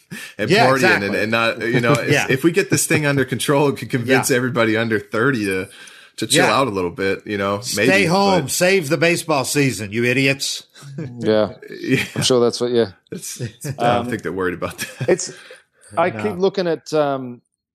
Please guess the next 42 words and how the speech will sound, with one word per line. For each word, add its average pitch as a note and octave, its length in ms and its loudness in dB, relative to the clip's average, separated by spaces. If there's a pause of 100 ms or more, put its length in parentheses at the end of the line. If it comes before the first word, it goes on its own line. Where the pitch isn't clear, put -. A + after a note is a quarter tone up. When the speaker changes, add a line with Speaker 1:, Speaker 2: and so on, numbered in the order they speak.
(140)
Speaker 3:
I C3+ 60 -8
keep D#3 240 -4
looking D3 280 -4
at, B2 160 -6 (120)
at A#2 240 -6 (100)
Europe, B2 340 0
as A2 120 -4
I A2 40 -4
said A#2 200 -2
earlier, A2 500 0
and, G#2 360 -10 (100)
you A2 100 -16
know, G#2 220 -8 (840)
it's, - 640 -8
we're B2 260 2
about B2 180 4
a - 20 4
week B2+ 180 0
behind B2 320 -4
them. B2+ 240 -4
So A#2 220 0
I A2 60 0
think B2 260 -6
in B2 100 -2
about A2+ 200 2
a A2+ 40 2
week, A#2+ 280 0
we're B2 120 2
all B2 60 4
gonna B2 160 -4
be A#2 260 0 (320)
on, A#2+ 300 0
Speaker 2:
Yeah. F2 140 -8
Speaker 3:
on A2+ 320 -2
lockdown B2 680 2
for C3 100 -2
a C3 40 4
little C3 200 4
bit. D#3 280 2
And B2 200 -6
then, A#2+ 340 -4 (800)
but B2+ 240 0